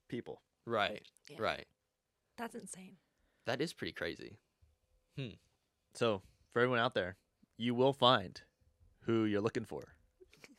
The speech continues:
Speaker 2: Oh,
Speaker 1: If
Speaker 2: do you
Speaker 1: you
Speaker 2: know, do you know what, something I saw was crazy?
Speaker 1: <laughs> What?
Speaker 2: Okay, so apparently, if you ever wanna tell if you just have a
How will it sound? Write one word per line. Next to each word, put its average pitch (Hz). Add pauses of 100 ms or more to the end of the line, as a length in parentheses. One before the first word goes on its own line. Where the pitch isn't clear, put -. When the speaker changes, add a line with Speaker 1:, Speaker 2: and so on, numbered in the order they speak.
(220)
Speaker 2:
Oh, 143
Speaker 1:
If 123
Speaker 2:
do 165
you 156
Speaker 1:
you 151
Speaker 2:
know, 151 (260)
do 147
you 190
know 254
what, -
something 220
I 123
saw 156
was 160
crazy? 165
Speaker 1:
<laughs> -
What? 147 (140)
Speaker 2:
Okay, 117
so 113 (600)
apparently, 175
if 131
you 131
ever 165
wanna 185
tell 113 (120)
if 113
you 113
just 113
have 123
a 98